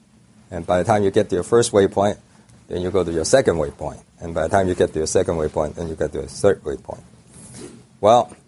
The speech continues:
you need to set waypoints in your life.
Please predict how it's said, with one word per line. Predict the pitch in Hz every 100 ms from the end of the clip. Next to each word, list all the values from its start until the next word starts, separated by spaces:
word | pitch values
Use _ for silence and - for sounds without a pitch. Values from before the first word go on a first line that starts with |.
| _ _ _ -
you | 123
need | 139 135
to | 107
set | - 131 - -
waypoints | 123 127 123 120 82 - -
in | 90 92
your | 90
life. | 98 104 - -